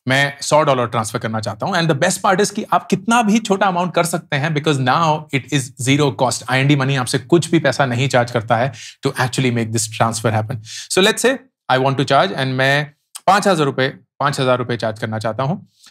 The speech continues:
So it very clearly shows, एक जीएसटी चार्ज लगेगा, पैंतालीस रुपए। तो that is something you will have to pay। Total amount we will deposit will be sixty four point six two। Exchange rate आपको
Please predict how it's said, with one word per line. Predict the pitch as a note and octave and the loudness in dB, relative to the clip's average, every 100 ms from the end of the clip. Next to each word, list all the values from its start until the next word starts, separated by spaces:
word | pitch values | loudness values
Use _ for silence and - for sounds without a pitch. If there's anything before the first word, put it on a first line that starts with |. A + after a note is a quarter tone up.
| - | 0
So | D#3 D#3 - | 0 0 -2
it | D3+ - _ D3 | -4 -4 _ 2
very | E3+ | 2
clearly | D#3+ D#3 C#3 A#2+ | 2 2 0 -4
shows, | G#2+ - | -8 -4
एक | C#3 | -2
जीएसटी | A#2+ C#3 - F#3+ | 0 0 0 0
चार्ज | F3+ D#3+ | 2 2
लगेगा, | C#3 C3 F3+ - _ - | 2 0 -4 -8 _ -8
पैंतालीस | G#2+ A2+ A#2+ B2+ | 0 0 0 -2
रुपए। | A#2+ F#3+ - | -4 -6 -8
तो | A#2 | -2
that | A2 C3 | 2 2
is | D#3 | 2
something | D3+ C3+ B2+ | -2 -2 -2
you | A#2+ | -2
will | A#2 | -4
have | - | -8
to | A2+ | -6
pay। | D3 F#3 - _ _ | -6 -8 -14 _ _
Total | E3 F3 G#3 | 2 4 4
amount | F#3+ G3 F3+ | 4 2 2
we | F#3 | 0
will | D3 | 2
deposit | C#3+ C#3 F#3 D#3 | 2 2 2 0
will | D3 | 0
be | C3+ B2+ - - | -2 -4 -8 -4
sixty | D3+ - F#3+ F#3+ | -4 0 0 2
four | E3+ F3+ F#3+ - | 2 2 0 -4
point | C#3+ D3 D#3+ - - - | 0 0 -2 -8 -6 -4
six | - - | -2 -2
two। | A#3 - _ _ D3 | -4 -4 _ _ -2
Exchange | - F#3+ G3 F3+ | 0 2 2 4
rate | F#3 F#3 - | 4 2 0
आपको | C#3+ C#3 - | 2 2 0